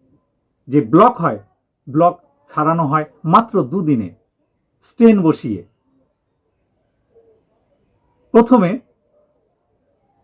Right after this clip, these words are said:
কার্ডিও প্যাকেজ করা হয়, পরীক্ষা করে, টেস্ট করে, ইসিজি করে দেখা হয়, তারপরে এক্স-রে করে, ইউরিন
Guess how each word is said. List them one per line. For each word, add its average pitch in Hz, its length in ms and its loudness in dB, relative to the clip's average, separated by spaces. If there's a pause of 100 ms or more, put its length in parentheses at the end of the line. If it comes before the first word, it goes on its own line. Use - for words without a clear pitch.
(2500)
কার্ডিও 208 420 2
প্যাকেজ 214 260 -2 (120)
করা 196 240 -2
হয়, 208 160 -6 (840)
পরীক্ষা 190 420 -2
করে, 190 140 2 (120)
টেস্ট 185 240 -2 (100)
করে, 170 160 0 (1700)
ইসিজি 226 460 4
করে 208 120 4 (100)
দেখা 170 260 -2
হয়, 175 160 -2 (1120)
তারপরে 160 380 0
এক্স-রে 156 300 -8 (100)
করে, 147 160 -2 (880)
ইউরিন 175 360 0